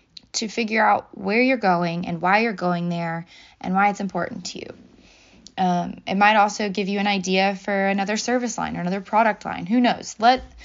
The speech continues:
let it be how it's gonna be, because whatever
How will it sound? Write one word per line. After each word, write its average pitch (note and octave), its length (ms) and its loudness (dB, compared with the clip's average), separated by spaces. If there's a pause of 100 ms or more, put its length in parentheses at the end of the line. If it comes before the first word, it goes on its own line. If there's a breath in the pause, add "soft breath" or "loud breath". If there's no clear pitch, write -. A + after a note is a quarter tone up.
(640 loud breath)
let A3+ 180 4
it C4 160 0
be C4 260 0
how B3 200 2
it's A3 120 -4
gonna G#3 160 -2
be, F3 260 -6
because F3+ 460 -4
whatever A#3+ 540 0